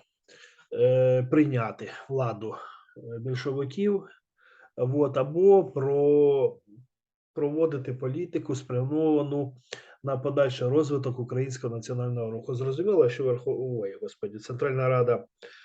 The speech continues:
е, вибрала другий варіант, і результатом стало проголошення, е, третього універсалу, за яким на Україні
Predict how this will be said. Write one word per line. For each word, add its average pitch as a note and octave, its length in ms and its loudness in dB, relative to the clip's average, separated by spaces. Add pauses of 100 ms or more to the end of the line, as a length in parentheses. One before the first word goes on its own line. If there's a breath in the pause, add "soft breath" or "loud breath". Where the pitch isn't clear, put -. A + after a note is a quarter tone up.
(400 loud breath)
е, A2+ 100 -2
вибрала C3+ 480 0
другий D3 260 0
варіант, G#3 480 2
і C#3+ 280 -4
результатом C#3+ 520 0
стало C3+ 300 -2
проголошення, C#3 920 -4
е, C3 580 -4
третього C3 320 2
універсалу, C#3 600 2
за B2+ 180 2
яким C3 640 -2
на C3 100 -2
Україні D#3+ 680 -4